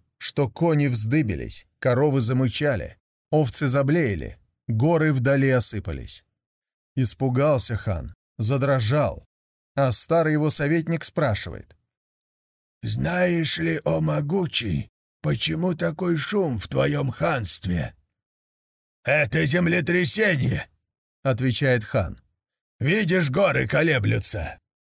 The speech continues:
«Нет», сказал старый советник, «это мангус к твоей юрте приближается».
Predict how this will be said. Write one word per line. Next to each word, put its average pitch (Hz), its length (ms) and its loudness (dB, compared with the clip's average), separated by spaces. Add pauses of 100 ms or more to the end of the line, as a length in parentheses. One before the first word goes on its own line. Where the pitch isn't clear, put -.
(680)
«Нет», 170 680 -2 (280)
сказал 120 500 0
старый 113 380 2
советник, 104 640 -2 (640)
«это 165 440 0
мангус 160 680 0
к - 80 -14
твоей 160 420 -2
юрте 143 540 -2
приближается». 113 1160 -4